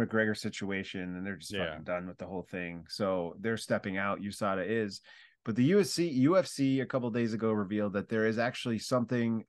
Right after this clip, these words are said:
Speaker 1: uh, happening with a new organization, um, called Drug Free Sport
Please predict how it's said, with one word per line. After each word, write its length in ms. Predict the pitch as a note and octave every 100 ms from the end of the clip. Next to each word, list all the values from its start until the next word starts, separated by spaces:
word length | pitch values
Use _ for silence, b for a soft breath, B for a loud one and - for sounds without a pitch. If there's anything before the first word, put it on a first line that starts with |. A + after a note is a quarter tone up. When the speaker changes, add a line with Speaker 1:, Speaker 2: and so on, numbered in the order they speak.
| _
Speaker 1:
uh, 340 | - G#2 F#2+ F#2
happening 560 | B2 B2 A#2 A2 G#2
with 200 | G#2 G#2
a 60 | G2+
new 200 | A#2 F#3
organization, 880 | C3 G2+ F#2 F2 F#2 F#2 G#2 G2+ G#2 b b b _ -
um, 360 | G2+ F#2+ G2
called 280 | - A2+ F#2+
Drug 340 | F#2+ B2+ D#3
Free 360 | C3+ - C#3 C#3
Sport 440 | - - A#2+ C3+